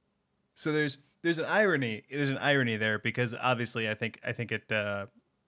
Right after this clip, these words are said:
it lends more toward he was full of shit.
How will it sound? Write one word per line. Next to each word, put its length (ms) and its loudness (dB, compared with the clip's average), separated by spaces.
it 160 -6
lends 420 -4
more 300 0
toward 320 -4
he 160 -6
was 160 -6
full 160 -10
of 80 -6
shit. 300 0